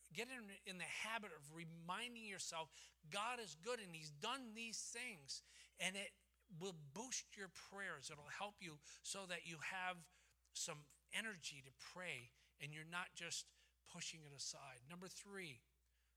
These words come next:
in Egypt, we don't need to wait for anything,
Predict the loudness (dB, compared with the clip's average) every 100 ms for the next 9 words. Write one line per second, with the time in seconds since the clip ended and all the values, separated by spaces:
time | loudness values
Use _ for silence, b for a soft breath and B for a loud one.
0 | b b b b _ _ _ -10 -10 -4
1 | -2 0 -2 -4 -6 -4 -4 -4 -6 -4
2 | -4 -4 -4 -6 -6 -6 -8 -12 -16